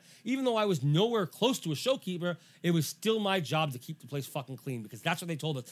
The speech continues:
If you see something, you pick it up. You never let the trash look like the way that it looks in some of these pictures. But now,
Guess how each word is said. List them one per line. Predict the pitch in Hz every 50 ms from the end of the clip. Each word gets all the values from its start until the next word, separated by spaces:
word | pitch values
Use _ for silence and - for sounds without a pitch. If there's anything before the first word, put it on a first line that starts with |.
| - - -
If | - 123 110
you | 110
see | 104 - - 202
something, | 170 - 196 185 170 180 180 160
you | 131 113
pick | - 151 156 -
it | 131 120
up. | 107 90 - _ _ _ _ _ _ _ _ _ _ _ _ _ _ _ -
You | 151 156 156
never | 143 135 131 139 160 190 214 208 170 165 151
let | 139 139 123 -
the | 131
trash | 120 - - 156 127 117 - -
look | - 139 123 -
like | 127 120 113 -
the | - 135
way | 127 131 131 131
that | 123 123 120
it | 117
looks | 127 143 135 -
in | 123
some | 120 - 131 120
of | 117
these | 113 104 -
pictures. | - 120 104 - 101 98 92 90 - _ _ - - - - -
But | 147 147 127
now, | 147 190 233 262 233 214 208 170